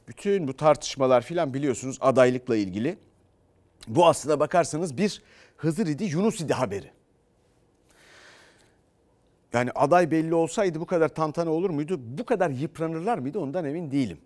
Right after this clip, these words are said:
Hani aday yıpranmayacak, onu kollamamız, korumamız lazım diye açıklamıyorlar filan ya. Şimdi Bülent Kuşoğlu, C H P Genel Başkan Yardımcısı. "Kılıçdaroğlu'nun adaylığı reddedilirse masa,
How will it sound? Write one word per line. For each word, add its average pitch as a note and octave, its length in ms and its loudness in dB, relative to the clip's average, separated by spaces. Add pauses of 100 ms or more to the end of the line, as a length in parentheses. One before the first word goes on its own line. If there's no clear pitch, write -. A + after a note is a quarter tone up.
(100)
Hani G#2+ 160 -12
aday C#3+ 340 -2
yıpranmayacak, C#3+ 800 -4 (600)
onu D#3 220 -4
kollamamız, D3 520 0
korumamız D3 500 -2
lazım A#2+ 400 0
diye A#2 320 -2
açıklamıyorlar A#2+ 640 -4
filan E3 280 -2
ya. A#2+ 220 -4 (580)
Şimdi F#3 540 0 (560)
Bülent G#3 420 0
Kuşoğlu, F#3+ 720 0
C D#3+ 200 0
H - 40 0
P G#3 120 -6
Genel E3+ 360 -2
Başkan D#3 280 -2
Yardımcısı. C#3 760 -4 (2000)
"Kılıçdaroğlu'nun G#3 760 2
adaylığı E3+ 540 0
reddedilirse F#3 560 -2
masa, F3 460 -4